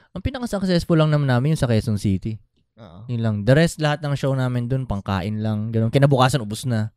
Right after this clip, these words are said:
Speaker 2: Okay lang
Speaker 1: Pambayad
Speaker 2: sa'yo
Speaker 1: ng
Speaker 2: yun?
Speaker 1: utang.
Speaker 2: Okay lang sa'yo yun?
Speaker 1: Okay lang yun.
Speaker 2: At that time?
Speaker 1: Yeah, okay lang yun. Alam, at, at saka alam ko na yun talaga ang pagdadaanan mo eh.
Speaker 2: Mm-mm.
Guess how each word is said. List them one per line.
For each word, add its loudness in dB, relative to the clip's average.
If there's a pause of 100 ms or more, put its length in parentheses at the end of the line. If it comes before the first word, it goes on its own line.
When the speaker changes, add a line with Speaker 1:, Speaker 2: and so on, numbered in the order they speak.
Speaker 2:
Okay -2
lang 6
Speaker 1:
Pambayad 6
Speaker 2:
sa'yo 6
Speaker 1:
ng 2
Speaker 2:
yun? 0
Speaker 1:
utang. 2 (100)
Speaker 2:
Okay 0
lang 0
sa'yo -2
yun? -4 (440)
Speaker 1:
Okay 4
lang 2
yun. 4 (420)
Speaker 2:
At -16
that -10
time? -10 (160)
Speaker 1:
Yeah, -2
okay -6
lang -8
yun. -8
Alam, -2
at, -4
at -18
saka -6
alam -4
ko -6
na 0
yun 0
talaga -2
ang -4
pagdadaanan 0
mo -6
eh. -8
Speaker 2:
Mm-mm. -20